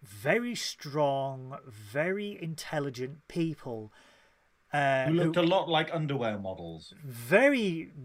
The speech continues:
Speaker 1: beautiful people as well, because obviously,
Speaker 2: <laughs>
Speaker 1: you
Speaker 2: With
Speaker 1: know,
Speaker 2: a lot of mullets.
Speaker 1: of the purest race. Um,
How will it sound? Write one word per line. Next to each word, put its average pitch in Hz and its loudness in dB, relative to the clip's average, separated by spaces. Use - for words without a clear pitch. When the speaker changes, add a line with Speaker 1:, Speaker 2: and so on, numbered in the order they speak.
Speaker 1:
beautiful 180 0
people 135 -2
as 123 -6
well, 120 -2
because 135 -4
obviously, 147 -2
Speaker 2:
<laughs> - -4
Speaker 1:
you 175 0
Speaker 2:
With - 4
Speaker 1:
know, 151 8
Speaker 2:
a - -2
lot 151 0
of 139 0
mullets. 135 -2
Speaker 1:
of 139 0
the 196 8
purest 214 6
race. 214 8
Um, 160 6